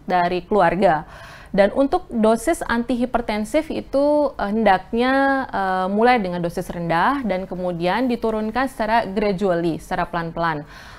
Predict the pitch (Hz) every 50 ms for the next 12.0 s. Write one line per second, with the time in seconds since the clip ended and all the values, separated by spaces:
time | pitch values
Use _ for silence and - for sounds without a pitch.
0 | - - - - - - - - 196 196 190 185 185 185 185 185 190 190 190 185
1 | 190 202 208 220 247 269 285 294 294 294 285 - - - - 202 208 214 214 214
2 | - 240 - 247 233 214 180 175 180 - 240 262 - - 208 208 - 214 - -
3 | - - 180 190 185 185 185 180 180 175 175 175 170 175 165 - - - - 220
4 | 226 240 233 226 220 214 196 196 220 247 226 214 202 190 185 185 185 175 196 196
5 | 185 180 180 185 180 180 175 175 180 175 190 190 190 170 - - 190 175 165 160
6 | 180 240 - - 214 - 233 202 220 - 208 - - 214 196 180 165 165 170 170
7 | 220 233 247 226 180 180 180 180 185 190 220 240 220 208 202 262 269 262 214 202
8 | 202 185 202 - - 233 202 - 180 175 180 180 185 185 180 180 180 180 175 -
9 | 175 165 - - 226 240 240 226 180 175 190 208 220 226 226 - - 180 - 196
10 | 190 185 185 175 175 180 175 - - 196 190 196 180 - 185 - 185 190 - 180
11 | 170 175 160 - 165 170 190 190 175 180 165 - 156 147 147 147 - - -